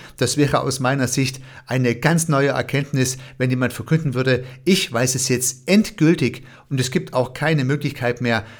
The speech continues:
das, was ich hier gerade sage, zu falsifizieren." Ja, du merkst schon, nach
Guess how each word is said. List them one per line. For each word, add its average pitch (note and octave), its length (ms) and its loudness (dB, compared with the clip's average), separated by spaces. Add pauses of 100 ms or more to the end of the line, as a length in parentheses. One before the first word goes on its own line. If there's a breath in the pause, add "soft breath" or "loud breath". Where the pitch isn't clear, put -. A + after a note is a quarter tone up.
(120 loud breath)
das, D#3+ 320 4
was A#2+ 180 -2
ich A#2 120 -6
hier D#3 140 0
gerade A#2+ 300 -2
sage, A2+ 440 -2
zu - 280 -4
falsifizieren." A2 1000 -4 (840 loud breath)
Ja, A#2 300 0
du F3+ 80 6
merkst A#3 240 6
schon, G#2 200 -4 (560 loud breath)
nach C#3+ 300 0